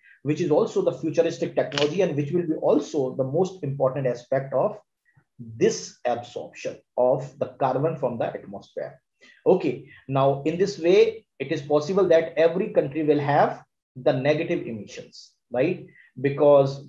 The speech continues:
the country will be try to absorb as much as the emissions from the atmosphere, as well as this removal is basically,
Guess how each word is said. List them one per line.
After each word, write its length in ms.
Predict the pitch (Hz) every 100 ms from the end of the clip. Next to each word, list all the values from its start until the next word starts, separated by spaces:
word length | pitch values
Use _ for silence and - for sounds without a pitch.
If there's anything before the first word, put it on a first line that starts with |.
| -
the 220 | - - 139
country 320 | 156 175 185
will 180 | 160 160
be 140 | 147
try 220 | 151 151
to 120 | 151
absorb 600 | 151 127 117 151 175 - 143
as 240 | 170 175
much 280 | 156 151 -
as 260 | 139 139 139
the 120 | 135
emissions 440 | 127 151 185 185
from 220 | 165 139 135
the 300 | 127 127 - _
atmosphere, 720 | 123 - 147 147 160 190 - _ _ _ -
as 200 | 151 143
well 160 | 170 165
as 320 | 170 185 -
this 320 | 139 139 208 160
removal 680 | 143 139 175 190 214 214 -
is 140 | 156
basically, 680 | 139 147 147 143 147 147 -